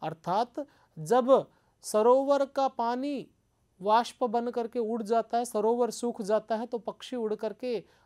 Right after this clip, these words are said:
आकाश में पहुंचकर ऊंचाई से जल को ढूंढने में समर्थ होते हैं और जहां पानी दिखाई देता है, वहां पहुंचकर अपनी प्यास बुझाने में समर्थ होते हैं।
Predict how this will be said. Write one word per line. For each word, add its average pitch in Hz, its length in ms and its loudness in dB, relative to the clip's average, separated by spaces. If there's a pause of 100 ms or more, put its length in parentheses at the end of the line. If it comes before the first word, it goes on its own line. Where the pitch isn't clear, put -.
आकाश 208 480 0
में 247 140 -4
पहुंचकर 220 460 -6
ऊंचाई 226 520 -2
से 247 200 -4
जल 220 220 -2
को 220 140 -2
ढूंढने 208 500 -6
में 220 120 -6
समर्थ 208 400 -4
होते 190 300 -6
हैं 240 200 -12 (360)
और 240 120 4
जहां 226 320 0
पानी 240 340 -2
दिखाई 226 400 -4
देता 220 340 -2
है, 240 280 -6 (320)
वहां 208 240 2
पहुंचकर 240 560 -4
अपनी 240 440 -6
प्यास 214 500 -4
बुझाने 185 380 -6
में 262 140 -4
समर्थ 214 460 2
होते 151 320 -10
हैं। 131 200 -16